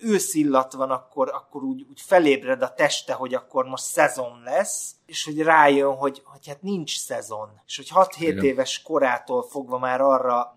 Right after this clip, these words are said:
Speaker 1: nevelték, vagy nevelte magát, hogy ő egy csúcsatléta, és teljesítenie kell, és hogy gyakorlatilag egy évet töltött el a dugóban ülve, ahogy ő fogalmazott, és ha beütötte a navigációba, hogy, ö,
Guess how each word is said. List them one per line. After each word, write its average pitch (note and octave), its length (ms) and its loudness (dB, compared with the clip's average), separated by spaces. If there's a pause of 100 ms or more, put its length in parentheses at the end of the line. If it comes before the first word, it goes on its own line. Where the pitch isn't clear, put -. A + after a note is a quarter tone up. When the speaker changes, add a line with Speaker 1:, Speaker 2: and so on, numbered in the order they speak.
Speaker 1:
nevelték, B2 760 -2
vagy A#2+ 140 -12
nevelte B2 520 -6
magát, B2 560 -4
hogy A#2 240 -12
ő B2 140 -12
egy A#2+ 320 -16
csúcsatléta, B2 840 -12
és A#2 320 -10
teljesítenie A#2+ 920 -12
kell, D3+ 480 -2
és - 180 -8
hogy C#3+ 340 -2
gyakorlatilag D3+ 840 4
egy D#3 320 4
évet C3+ 440 4
töltött B2+ 560 0
el B2 180 -2
a A#2 440 0 (160)
dugóban A#2+ 600 0
ülve, A#2 340 -8
ahogy A2+ 400 -8 (100)
ő C#3+ 160 -10
fogalmazott, C3+ 1160 0
és - 80 -16
ha C3+ 80 -8
beütötte D3+ 760 6
a C3+ 60 4
navigációba, B2 1000 0
hogy, A#2 380 -4
ö, A#2 100 -6